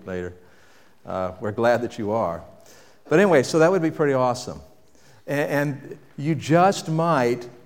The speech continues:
tell your friends, "Listen,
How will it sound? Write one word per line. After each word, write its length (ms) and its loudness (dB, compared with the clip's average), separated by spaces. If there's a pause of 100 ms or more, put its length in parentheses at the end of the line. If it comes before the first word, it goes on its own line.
(220)
tell 200 2
your 140 0
friends, 800 -4 (920)
"Listen, 440 -6